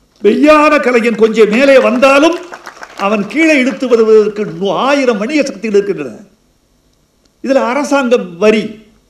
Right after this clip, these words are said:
அரசாங்கத்துடையது, திரையரங்க உரிமையாளர்கள். ஒரு சினிமா இன்றைக்கு சினிமாவை மட்டும் நம்பி இல்லை, காதல், காதலை, காதல் ஆண் பெண்ணை மட்டும் நம்பி இல்லாதது மாதிரி சினிமா சினிமாவை மட்டும் நம்பி இல்லை.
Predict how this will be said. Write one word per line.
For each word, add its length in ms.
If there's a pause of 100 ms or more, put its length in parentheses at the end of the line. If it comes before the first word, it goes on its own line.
(540)
அரசாங்கத்துடையது, 920 (1600)
திரையரங்க 440
உரிமையாளர்கள். 880 (640)
ஒரு 280
சினிமா 540
இன்றைக்கு 540
சினிமாவை 540
மட்டும் 320
நம்பி 280
இல்லை, 380 (420)
காதல், 540
காதலை, 600
காதல் 600 (140)
ஆண் 420
பெண்ணை 320
மட்டும் 340
நம்பி 300
இல்லாதது 560
மாதிரி 720 (680)
சினிமா 560
சினிமாவை 500
மட்டும் 300
நம்பி 260
இல்லை. 300